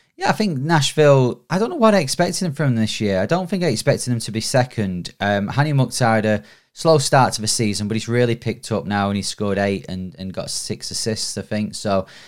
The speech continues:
he's their main, you know, main player. He won, uh, M V P last year, and he's doing his best to try and win it again this year.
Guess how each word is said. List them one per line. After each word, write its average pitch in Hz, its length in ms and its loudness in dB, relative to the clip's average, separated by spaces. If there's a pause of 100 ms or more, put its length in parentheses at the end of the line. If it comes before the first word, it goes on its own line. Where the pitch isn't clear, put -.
(100)
he's 127 360 2
their 104 340 2 (160)
main, 110 460 -2 (360)
you 107 140 -4
know, 95 140 -4
main 104 280 0
player. 113 340 2
He 107 100 2
won, 95 340 -6 (180)
uh, 95 40 -8
M 95 240 -2
V 104 140 -2
P 104 200 -6
last 98 220 -4
year, 107 280 2
and 98 100 -2
he's 92 160 -4 (340)
doing 110 180 0
his 98 120 -4
best 104 260 -4
to 101 60 -8
try 104 200 -4
and 98 100 -2
win 101 120 -2
it - 80 -4
again 101 300 -4
this 107 240 -4
year. 90 260 -4